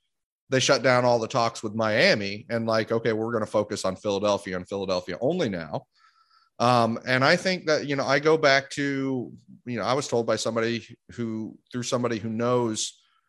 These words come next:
both Nick Caserio and Brian Flores and Chris Grier and knows them and knows that they're all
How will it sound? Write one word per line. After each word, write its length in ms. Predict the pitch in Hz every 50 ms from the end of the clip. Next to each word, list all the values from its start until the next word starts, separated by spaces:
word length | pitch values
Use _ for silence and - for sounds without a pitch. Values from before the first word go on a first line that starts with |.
| _ _ _ _
both 300 | - 110 113 110 - -
Nick 180 | 123 120 120 120
Caserio 600 | - 110 - - 120 113 117 117 113 113 110 104 -
and 200 | - 117 120 123
Brian 220 | 117 120 117 113 113
Flores 460 | 113 - 117 110 110 107 107 101 101
and 420 | - 107 110 113 113 113 110 107
Chris 220 | - - 113 101 -
Grier 380 | - 104 104 98 92 90 87
and 140 | - 92 104
knows 280 | 101 104 104 104 104 104
them 260 | 107 101 98 98 92
and 340 | 78 98 98 98 98 101 104
knows 220 | 107 107 110 107
that 140 | 107 95 -
they're 180 | 101 104 101 104
all 380 | 101 95 95 101 98 92 95